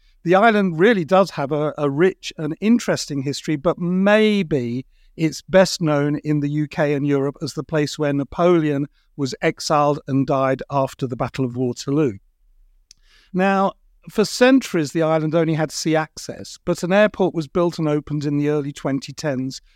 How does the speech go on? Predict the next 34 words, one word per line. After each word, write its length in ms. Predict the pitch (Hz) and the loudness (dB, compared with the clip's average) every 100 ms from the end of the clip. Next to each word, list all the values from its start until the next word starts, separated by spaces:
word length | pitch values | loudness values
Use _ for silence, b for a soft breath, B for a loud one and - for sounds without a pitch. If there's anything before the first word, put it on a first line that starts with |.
| _ _ | _ _
uh, 160 | 170 185 | 0 0
funded 420 | - 185 175 156 | 2 2 2 0
with 160 | 143 135 | -4 -4
U 220 | 151 156 | -2 -2
K 360 | - 147 139 147 | -4 -4 -4 -6
aid, 440 | 160 139 104 110 - _ _ _ | -4 -2 -4 -10 -16 _ _ _
and 80 | 196 | 2
it 60 | 220 | 2
was 160 | 220 | 4
a 40 | 220 | 0
huge 380 | - 269 233 160 | 2 2 2 0
investment 480 | 143 143 - 139 - | -2 -2 -2 -6 -4
in 140 | 156 | -4
per 100 | 143 | -2
capita 540 | 147 - 202 - 190 143 | -4 -2 -2 -2 -10 -10
terms. 560 | - 131 117 120 147 - _ _ _ - | -8 -8 -6 -8 -10 -14 _ _ _ -2
And 100 | 190 | 2
I've 140 | 233 | 2
sort 200 | - 302 | 2 0
of 80 | 240 | 0
seen 260 | - 175 | 0 0
the 40 | 151 | 0
business 360 | 151 131 131 | -2 -4 -6
cases, 400 | - 135 131 160 | -4 -4 -4 -4
and 100 | 185 | -2
it 80 | 202 | 0
was 140 | 190 208 | 0 0
intended 640 | 202 - 233 240 220 185 - | 0 0 2 2 2 -2 -8
to 140 | - | -2
enable 420 | 180 180 196 190 | 0 2 2 0
the 160 | 180 175 | 0 0
island 360 | 175 170 165 160 | 2 0 -2 -6
to 100 | 147 | -8
graduate 840 | 135 160 190 - 160 147 143 - | -2 2 2 2 -2 -2 -2 -8